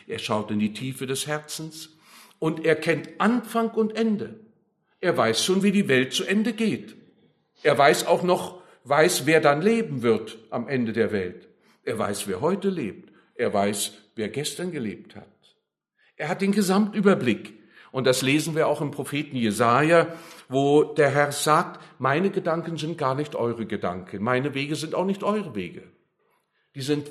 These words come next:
viel, viel, viel höher. Wenn wir aber in den Wegen des Herrn wandeln wollen, brauchen wir seine ständige Zuwendung. Das ist die geistliche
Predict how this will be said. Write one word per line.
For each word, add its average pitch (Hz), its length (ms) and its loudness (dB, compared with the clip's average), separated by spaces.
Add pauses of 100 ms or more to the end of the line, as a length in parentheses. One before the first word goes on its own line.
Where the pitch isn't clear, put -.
viel, 220 220 0
viel, 190 300 -4
viel 156 320 -8
höher. 90 340 -6 (1080)
Wenn 165 240 4
wir 175 100 8
aber 151 160 8
in 147 80 4
den 139 180 0
Wegen 135 240 0
des 131 200 0
Herrn 139 280 4
wandeln 123 420 0
wollen, 220 340 2
brauchen 123 340 2
wir 131 100 2
seine 127 380 2
ständige 135 460 -4
Zuwendung. 190 760 -2 (960)
Das 117 220 -6
ist 131 140 -10
die 156 100 -8
geistliche 117 840 -6